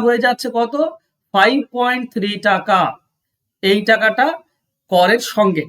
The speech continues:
কর সহ এই টাকাটা লেগেছে। তাহলে পঁচিশ টাকার মধ্যে বাকি টাকাটাই কোনো কর লাগেনি। তো বাকি টাকাটা কত? না, পঁচিশ টাকার মধ্যে এই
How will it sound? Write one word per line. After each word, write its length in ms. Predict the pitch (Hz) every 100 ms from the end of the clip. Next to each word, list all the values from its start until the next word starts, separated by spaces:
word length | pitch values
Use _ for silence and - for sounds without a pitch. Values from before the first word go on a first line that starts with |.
| 175
কর 140 | 196 220 -
সহ 160 | 185 254 277 220
এই 60 | 202
টাকাটা 260 | 185 170 233
লেগেছে। 280 | 208 175 - - _ _ _ _ _ -
তাহলে 160 | 247 269
পঁচিশ 260 | 208 226 294 302
টাকার 180 | 269 277
মধ্যে 160 | 277 240 160
বাকি 220 | 180 294 302
টাকাটাই 280 | 285 262 277 277
কোনো 100 | 269 262
কর 120 | 262 247
লাগেনি। 300 | 226 240 294 - _ _ _ _ - -
তো 60 | 220 196
বাকি 180 | 214 330
টাকাটা 240 | 339 294 269 220
কত? 140 | 185 214 - 240
না, 80 | 220 208
পঁচিশ 280 | 208 277 -
টাকার 200 | 285 262 254
মধ্যে 240 | 208 180 196 240 _ _ -
এই 100 | 196